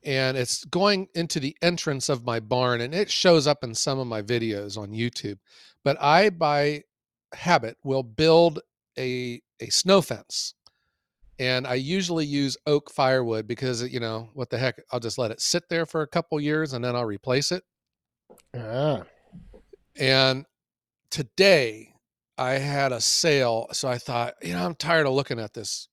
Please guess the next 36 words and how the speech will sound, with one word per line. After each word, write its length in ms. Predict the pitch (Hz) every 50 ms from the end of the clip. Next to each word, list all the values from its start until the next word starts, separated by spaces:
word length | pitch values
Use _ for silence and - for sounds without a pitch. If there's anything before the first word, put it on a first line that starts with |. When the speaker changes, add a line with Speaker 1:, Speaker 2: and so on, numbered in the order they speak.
| _
Speaker 1:
It's 120 | - 123 -
been 220 | - - 131 123
here 160 | 123 131 135
for 180 | 127 - - - _ -
two 220 | - - 190 190
years." 560 | 180 156 139 135 127 113 110 113 - - - _ _ _ _ _ _ _ _ _ _ -
I, 440 | 135 131 139 147 156 165 160 156 170 - _ _ _ _ _ _ -
uh, 180 | 131 123 123
loaded 480 | 123 127 127 135 147 156 175 175 180 170
it 120 | 180 - - -
into 200 | 147 147 156 156
my 140 | 139 120 113
truck, 380 | - - - 143 139 139 139 - -
and 180 | - 113 110 117 - _ _ _ _ -
oh 340 | 135 147 156 151 131 113 95 90
my 160 | 90 - - _
gosh, 580 | - 123 117 123 127 127 127 120 - - - - _
it 140 | 127 127 - _ _
almost 680 | 131 135 143 151 147 143 139 143 139 - - - - - _ _ _ _ _ _ _ _ -
changed 400 | - - 131 127 131 123 113 117
my 160 | 117 113 113
mind 480 | 110 113 117 113 110 101 101 95 92 - _ _ _ _ _ _ _
about 300 | - 120 104 104 113 - -
oak 160 | 117 104 -
firewood. 440 | - 107 98 98 95 90 92 95 98 _ _ _ _ _ -
Speaker 2:
Wow. 1000 | 139 127 127 120 123 127 139 160 175 190 202 196 175 151 135 117 104 101 101 - - - - _ -
Speaker 1:
Yeah, 80 | 104
it 20 | 107
Speaker 2:
That 100 | 139 175
Speaker 1:
was 60 | 202 202
Speaker 2:
must 120 | 196 139 131
have 60 | 120
Speaker 1:
awesome. 360 | 123 117 - 147 151 143 143
Speaker 2:
been 100 | 135 120 110 - -
some 420 | - - - 156 127 120 123 120 -
spectacular 1300 | - - - 147 120 - _ - - - 180 175 175 170 - - 190 190 180 185 180 180 180 180 175 -